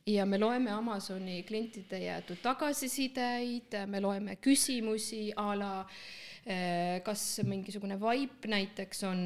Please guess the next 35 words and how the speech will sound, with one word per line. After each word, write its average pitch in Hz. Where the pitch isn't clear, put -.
naturaalne, 226
on 185
ta 196
puhastatav, 190
ma 190
ei 190
tea, 196
äh, 180
keemilises 220
või 196
ta 185
üldse, 220
ma 180
ei 180
tea, 190
värvid 214
tulevad 202
maha, 208
on 190
ju, -
et 185
me 202
loeme 294
ja 185
tahame 233
aru 277
saada, 185
kus 254
on 330
need 180
valupunktid 185
juba 247
olemasolevate 180
toodete 202
juures. 190